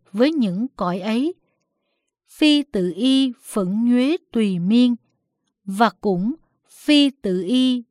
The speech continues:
dục ái tùy miên. Hai hạng người và những cõi ấy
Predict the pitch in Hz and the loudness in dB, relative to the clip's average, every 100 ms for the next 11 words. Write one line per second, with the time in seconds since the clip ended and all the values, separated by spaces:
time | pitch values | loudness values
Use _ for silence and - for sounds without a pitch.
0 | _ 202 208 - _ 208 214 277 349 - | _ -2 -2 -4 _ -6 -2 -2 -6 -2
1 | 220 185 165 214 233 220 - _ _ _ | -2 -2 -2 2 2 0 -8 _ _ _
2 | _ _ _ _ _ _ _ _ - 269 | _ _ _ _ _ _ _ _ -4 2
3 | 269 240 208 180 208 220 208 196 170 _ | 2 2 -2 -4 -2 -2 0 -2 -4 _
4 | _ 185 220 208 196 185 247 320 190 190 | _ -4 -2 0 0 -2 -4 -4 -4 -4
5 | 208 226 277 | -4 -4 -4